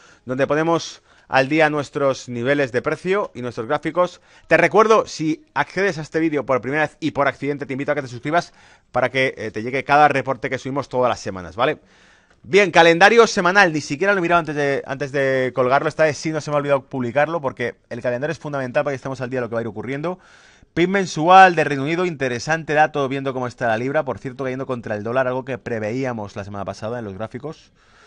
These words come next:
Ah, ¿qué más? Ah, declaraciones de Powell. Puede ser interesante escucharlas, aunque ya sabemos que de momento ha cedido, ha hablado de flexibilidad, ha subido el discurso y el dólar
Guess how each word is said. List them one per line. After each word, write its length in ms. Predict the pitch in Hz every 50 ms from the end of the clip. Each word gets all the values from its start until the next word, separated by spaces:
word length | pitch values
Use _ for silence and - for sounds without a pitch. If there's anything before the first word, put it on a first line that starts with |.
| - - - _ _ _
Ah, 520 | - - 135 139 139 139 139 135 135 131 120
¿qué 140 | - 160 156
más? 480 | 165 175 160 135 - - - - - - _
Ah, 680 | - 90 110 113 113 113 110 110 107 107 104 104 104 104
declaraciones 440 | 107 117 107 117 107 98 143 143 127
de 100 | 123 104
Powell. 540 | 107 127 131 135 143 160 175 196 190 - - _ _ _ _ _ _ _ _ _
Puede 200 | _ - 147 147
ser 120 | 131 139 131
interesante 380 | 131 120 123 120 120 123 117
escucharlas, 500 | 113 - 120 110 - 139 143 143 151 151 127
aunque 180 | 123 107 110
ya 80 | 110 117
sabemos 280 | - 135 123 127 127 -
que 80 | -
de 80 | 120 107
momento 300 | 104 101 117 123 110 -
ha 60 | 123
cedido, 400 | - 107 101 113 120 135 156 151
ha 40 | 92
hablado 200 | 98 107 110 110
de 60 | 104
flexibilidad, 640 | - - 104 87 - - 98 92 98 113 123 131 120
ha 60 | 107
subido 260 | - - 98 95 101
el 100 | 104 98
discurso 480 | 98 92 - - 131 - - 151 143 - _ _ - - _
y 120 | _ 107 107
el 80 | 104
dólar 200 | 101 113 120 -